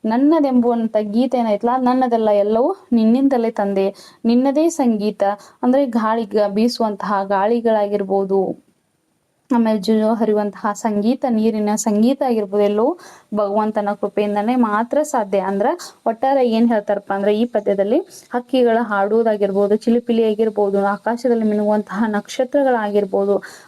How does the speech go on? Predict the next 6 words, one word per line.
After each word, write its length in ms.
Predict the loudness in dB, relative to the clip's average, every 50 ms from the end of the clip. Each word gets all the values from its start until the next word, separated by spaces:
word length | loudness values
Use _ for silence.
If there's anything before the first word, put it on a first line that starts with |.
| -6
ಅಲೆಗಳು, 520 | -2 -2 0 0 0 2 2 2 2 2 2
ಉಕ್ಕಿ 340 | 0 0 -2 -2 -2 -2 -2
ಹರಿಯುವಂತಹ 560 | 0 2 2 2 2 0 -2 -2 -2 -2 -2 0
ಅಲೆಗಳು, 500 | 0 2 2 2 2 2 2 2 2 0
ಕಡಲ್ 340 | 0 -2 -2 0 -2 -2 0
ತೊರೆಗಳಾಗಿರ್ಬೋದು, 960 | 0 0 2 2 2 2 0 0 0 0 -2 -2 -2 0 0 0 0 0